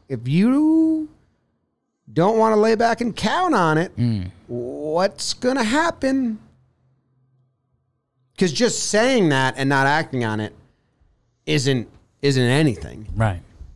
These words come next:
Speaker 1: So, like, thanks for letting us know that you also understand the situation. You're not delusional.
Speaker 2: Yeah, I, I guess for me,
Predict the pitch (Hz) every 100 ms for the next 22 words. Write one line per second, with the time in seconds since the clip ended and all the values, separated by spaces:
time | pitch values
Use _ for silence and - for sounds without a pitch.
0 | _ - 139 123 113 107 151 180 175 170
1 | 160 151 139 139 135 123 113 127 123 117
2 | 117 117 107 95 - 104 98 95 123 160
3 | 107 107 113 98 110 127 160 95 73 55
4 | - _ _ _ _ _ _ _ - -
5 | - - 156 214 233 165 - 151 147 180
6 | 196 - - 160 143 165 170 123 110 104